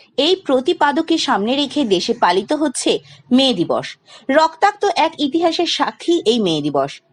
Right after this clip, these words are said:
শ্রমিকরা সেই দিন রক্তের বিনিময়ে নিজেদের অধিকার আদায়ে মরিয়া হয়ে উঠেছিলেন। দীর্ঘদিনের অমানসিক পরিশ্রম আর কম পারিশ্রমিক পাওয়া শ্রমিকরা মালিক পক্ষের ওপর গর্জে উঠেছিলেন ঠিক সেই দিন।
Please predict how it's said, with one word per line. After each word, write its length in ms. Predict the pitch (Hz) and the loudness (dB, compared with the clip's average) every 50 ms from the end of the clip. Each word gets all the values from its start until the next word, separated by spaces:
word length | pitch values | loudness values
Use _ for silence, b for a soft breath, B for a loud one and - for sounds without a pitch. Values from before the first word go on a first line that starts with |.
| _ _ - | _ _ -16
শ্রমিকরা 500 | - - 254 240 262 320 320 311 226 156 139 180 | -2 0 2 2 2 0 2 2 2 2 2 0
সেই 340 | - - - 277 302 349 359 | -2 -2 0 0 2 2 0
দিন 180 | 285 302 294 285 285 285 B B B - | 0 0 0 0 0 -2 B B B 0
রক্তের 480 | 226 226 262 262 262 - - 370 359 320 | 2 4 4 4 2 0 -2 -2 0 2
বিনিময়ে 400 | 339 349 330 330 330 302 247 226 | 2 0 2 0 0 0 2 0
নিজেদের 300 | 214 190 214 208 240 262 240 - | 2 2 2 2 2 0 2 4
অধিকার 440 | 208 208 202 247 277 - 320 302 | 4 2 4 0 -2 0 0 0
আদায়ে 400 | - - 190 170 160 196 214 262 | 2 0 0 0 2 2 2 2
মরিয়া 380 | 262 233 220 202 190 202 240 294 | 2 2 0 0 2 2 0 0
হয়ে 240 | 269 208 175 214 262 | 0 0 0 0 0
উঠেছিলেন। 480 | 202 156 160 190 - - 160 151 139 123 - B B B B B B B B | 0 -4 -4 -6 -6 -4 -4 -2 -4 -4 -8 B B B B B B B B
দীর্ঘদিনের 680 | 240 247 320 339 330 320 370 415 392 381 359 381 392 370 349 - | 0 2 2 2 2 2 0 4 4 6 4 6 2 2 0 2
অমানসিক 760 | - 208 247 262 262 247 226 208 226 254 302 320 - 381 359 - | 2 2 4 4 4 4 4 4 4 2 2 2 2 2 0 2
পরিশ্রম 480 | - 330 311 320 302 - - 330 311 302 - - | 0 0 0 0 -2 0 0 0 0 0 0 2
আর 220 | 214 202 160 156 165 b b b b _ | 2 2 2 0 -4 b b b b _
কম 180 | 294 294 311 330 | 2 2 2 0
পারিশ্রমিক 640 | 320 - 262 226 220 262 254 - - 311 320 339 311 - | 0 2 0 2 2 -2 -4 -4 -2 0 0 0 0 0
পাওয়া 220 | 285 233 196 185 226 | 2 4 4 2 2
শ্রমিকরা 520 | - - 220 220 247 302 294 254 208 156 170 190 B B B B B - | 2 -2 -2 0 0 -2 0 0 0 0 0 -2 B B B B B 2
মালিক 400 | 254 269 262 269 294 349 403 392 - | 2 4 4 4 4 2 2 2 2
পক্ষের 380 | - 339 349 - - - 359 - | 0 -2 -2 -2 -2 0 0 0
ওপর 240 | - 302 - 330 320 254 | 0 0 0 0 -2 -2
গর্জে 420 | 208 190 214 220 220 220 247 294 | 2 4 4 4 4 4 2 2
উঠেছিলেন 420 | 294 277 233 294 269 269 262 285 285 262 | 0 2 0 -2 -2 0 0 0 0 0
ঠিক 200 | - 330 330 - | 0 -2 -2 -2
সেই 240 | - - 214 175 165 | -2 0 0 0 0
দিন। 200 | 160 151 139 | 0 -2 -4